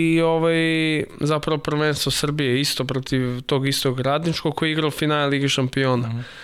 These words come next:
Speaker 2: Kad je valjda bio Final Six, čini mi se.
Speaker 1: Final Six, da.
Speaker 2: Da, da, Final
Speaker 1: Tako
Speaker 2: Six,
Speaker 1: da,
Speaker 2: da.
Speaker 1: tako da to mi je nekako baš žal za, ovaj, tom
Speaker 2: Mhm.
Speaker 1: sezonom koja nam je falila u Ligi šampiona.
Speaker 2: Mhm.
Speaker 1: Eto.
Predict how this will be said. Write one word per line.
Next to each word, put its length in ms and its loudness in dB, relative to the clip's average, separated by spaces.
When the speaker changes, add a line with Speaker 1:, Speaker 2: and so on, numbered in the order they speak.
Speaker 2:
Kad 120 -2
je 60 2
valjda 160 0
bio 160 0
Final 280 0
Six, 300 -4
čini 220 -4
mi 100 -2
se. 180 -14
Speaker 1:
Final 280 0
Six, 260 0
da. 240 0
Speaker 2:
Da, 80 -4
da, 200 -2
Final 180 -6
Speaker 1:
Tako 280 -2
Speaker 2:
Six, 100 0
Speaker 1:
da, 120 0
Speaker 2:
da. 500 0
Speaker 1:
tako 340 0
da 320 2
to 340 -2
mi 160 2
je 160 2
nekako 460 -2
baš 220 2
žal 320 2
za, 200 0
ovaj, 480 2
tom 520 0
Speaker 2:
Mhm. 340 -8
Speaker 1:
sezonom 600 2
koja 540 2
nam 200 2
je 80 2
falila 380 0
u 60 2
Ligi 260 0
šampiona. 600 -2
Speaker 2:
Mhm. 300 -6
Speaker 1:
Eto. 280 -10